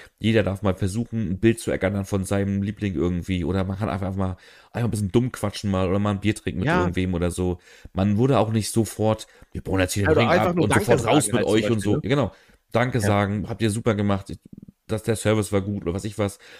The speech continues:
Speaker 1: Man wurde auch nicht rausgeschmissen, wie bei anderen Ligen auch schon erlebt, dass man wirklich nicht
Speaker 2: Ja.
Speaker 1: fünf Minuten, nachdem der Event abgeläutet wurde sozusagen,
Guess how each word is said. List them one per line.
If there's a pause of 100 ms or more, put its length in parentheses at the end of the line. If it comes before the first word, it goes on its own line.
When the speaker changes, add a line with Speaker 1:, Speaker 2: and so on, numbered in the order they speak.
(180)
Speaker 1:
Man
wurde
auch
nicht
rausgeschmissen,
wie
bei
anderen
Ligen
auch
schon
erlebt,
dass
man
wirklich
nicht
Speaker 2:
Ja. (200)
Speaker 1:
fünf
Minuten,
nachdem
der
Event
abgeläutet
wurde
sozusagen,